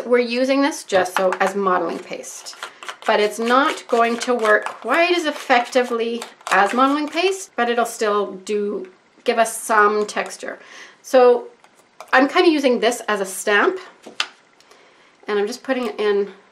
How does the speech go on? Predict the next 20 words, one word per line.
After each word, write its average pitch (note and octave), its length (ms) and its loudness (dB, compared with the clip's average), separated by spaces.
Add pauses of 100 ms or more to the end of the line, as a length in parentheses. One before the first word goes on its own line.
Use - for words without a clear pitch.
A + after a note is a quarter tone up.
(420)
and C4+ 120 0
it, - 200 -2 (160)
it, B4+ 200 6 (300)
it's B3+ 200 0
not C4+ 280 6
going C4+ 140 4
to, B3 140 -6
you're B3+ 120 0
not C4+ 180 0
gonna B3 160 -2
get A3 200 2
a - 60 -8
perfect F#3+ 520 -6
image. - 320 -4
What B3 260 2
you're C#4 100 -2
gonna C4 180 0
get - 420 0
is F#3+ 200 -2
texture, - 520 -4